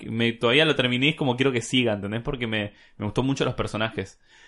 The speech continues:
Es, eh, básicamente la se-, la serie esta es una escritora, est-, esto es muy Stephen King,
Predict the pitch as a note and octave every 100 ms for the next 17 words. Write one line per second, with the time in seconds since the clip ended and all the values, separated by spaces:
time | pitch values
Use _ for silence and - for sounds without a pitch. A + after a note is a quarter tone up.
0 | - - _ _ - - - A4 - -
1 | - D#3+ D#3+ F3+ E3 E3+ F3+ F#3 F#3 F3
2 | C#3 C3 - D3 C#3 B2 A#2+ D#3 D3+ D#3
3 | - D#3 C3 A#2+ B2+ B2 A#2+ A#2+ D3 D3+
4 | C#3+ D3 E3 D#3+ - F#3+ - G#3+ F#3 F#3
5 | D3 D3+ C3+ A#2+ A2+ F#2+